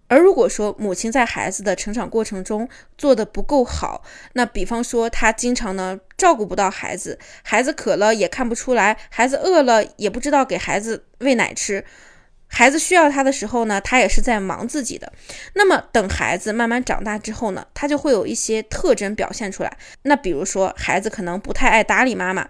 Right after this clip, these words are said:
那也不太会有情绪情感的反应，因为他被压抑了。那这种孩子啊，一般就会更关注自己的内心感受。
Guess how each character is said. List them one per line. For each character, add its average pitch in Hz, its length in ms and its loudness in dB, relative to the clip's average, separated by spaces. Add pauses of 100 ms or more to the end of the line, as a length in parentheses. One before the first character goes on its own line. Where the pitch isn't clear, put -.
(500)
那 262 120 4
也 220 140 4
不 220 140 2
太 269 180 6
会 277 200 4
有 156 140 2
情 - 380 -2
绪 269 240 -2
情 190 260 -2
感 220 160 2
的 190 60 -4
反 - 340 -2
应， 190 160 -10 (340)
因 370 140 0
为 370 140 6
他 320 140 -2
被 294 160 2
压 254 260 0
抑 339 140 2
了。 - 260 0 (160)
那 349 60 2
这 480 120 2
种 247 120 4
孩 - 260 -4
子 208 120 0
啊， - 180 0
一 262 80 -4
般 277 180 6
就 277 120 0
会 262 100 4
更 262 220 -2
关 277 200 4
注 285 140 -2
自 320 320 -2
己 - 240 -6
的 - 240 -8
内 208 140 -2
心 190 160 -6
感 185 180 -2
受。 - 240 -8